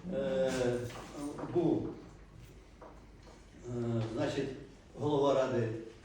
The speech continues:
району Гришко Сергій, були представники із Києва, і нам подарували, представник із Києва подарував прапор, у нас Мурашко,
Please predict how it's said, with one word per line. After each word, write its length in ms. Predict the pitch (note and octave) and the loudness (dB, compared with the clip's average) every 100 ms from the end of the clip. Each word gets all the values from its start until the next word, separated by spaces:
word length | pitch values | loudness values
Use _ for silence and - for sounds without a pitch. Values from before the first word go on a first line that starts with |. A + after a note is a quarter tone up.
| - - - - - - - - | -20 -20 -20 -20 -20 -20 -16 -4
району 460 | C3+ A#2+ C3+ D3+ D#3+ - A#2+ - F#2+ - A#2 | 0 4 4 4 2 -2 -6 -8 -8 -8 -2
Гришко 420 | C#3 C#3 C#3+ D3 C#3 D3 C#3 - - - - - | -2 0 -2 -2 -2 -6 -10 -14 -4 -4 -4 -2
Сергій, 420 | D3 B2 B2+ C#3 - - - - - - | 0 2 2 0 -2 -8 -12 -10 -8 0
були 240 | D3 E3 | 4 4
представники 800 | - - G#2+ G#2 - B2+ B2 - - - - - | 4 2 0 0 2 2 2 2 0 -6 -8 -2
із 260 | C#3 A#2+ - - - | 0 0 0 -4 4
Києва, 440 | D#3 E3 D#3+ D#3 D3+ - - - - - | 8 10 10 8 2 -4 -12 -16 -16 -2
і 380 | E3 D#3+ D#3 D#3 - - D#3 C#3 | 6 8 8 6 -2 -10 -4 4
нам 380 | F3 F#3+ F3+ D#3 - | 6 8 6 2 -2
подарували, 760 | C#3+ B2+ D#3+ D#3 - A#2+ G2 - - - - - - - - | -2 2 4 4 6 4 2 -2 -8 -14 -20 -20 -20 -20 -10
представник 520 | C3+ - C#3+ C#3+ C#3+ | -8 -2 0 2 2
із 140 | D3+ - | -2 2
Києва 300 | F#3 D#3+ B2 - - - | 8 10 10 4 -6 -6
подарував 840 | C#3+ D#3 D#3+ D#3 D#3+ - - - - - | -4 0 2 4 4 2 0 -6 -12 -6
прапор, 480 | D3 F#3+ - - D3+ - - - | 0 4 4 2 -4 -8 -14 -10
у 120 | A#2 | -4
нас 140 | A2+ A2 A#2+ | -2 -2 -2
Мурашко, 300 | A#2 - | -2 -2